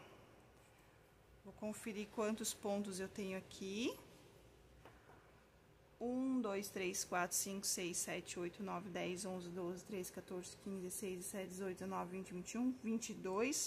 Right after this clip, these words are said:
Falta um, que é aqui nesse último ponto. Como esse é o último ponto, eu vou pegar só as duas correntinhas dele aqui, porque esse aqui, se eu fizer ele aqui, vai ficar um buraco muito feio.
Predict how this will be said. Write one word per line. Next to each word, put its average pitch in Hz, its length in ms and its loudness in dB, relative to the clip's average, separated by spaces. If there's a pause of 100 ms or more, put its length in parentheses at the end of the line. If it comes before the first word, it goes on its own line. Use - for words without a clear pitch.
Falta 220 320 4
um, 190 160 4 (880)
que 190 160 -4
é 175 100 4
aqui 190 260 -2
nesse 202 320 2
último 226 300 0
ponto. - 380 -6
Como 320 260 6
esse 247 260 6
é 202 80 8
o 202 40 6
último 190 340 0
ponto, 220 400 4
eu 196 60 0
vou 202 100 0
pegar 214 300 6
só 277 420 8 (640)
as 220 220 8
duas 262 240 4
correntinhas 226 680 4
dele 196 240 2
aqui, 214 480 0 (500)
porque - 480 -4
esse 208 380 2
aqui, 220 320 -4
se - 220 2
eu 233 100 4
fizer 226 320 4
ele 208 140 4
aqui, 208 240 0
vai 208 100 2
ficar 220 240 2
um 226 140 4
buraco 202 400 4
muito 202 180 -2
feio. - 300 -4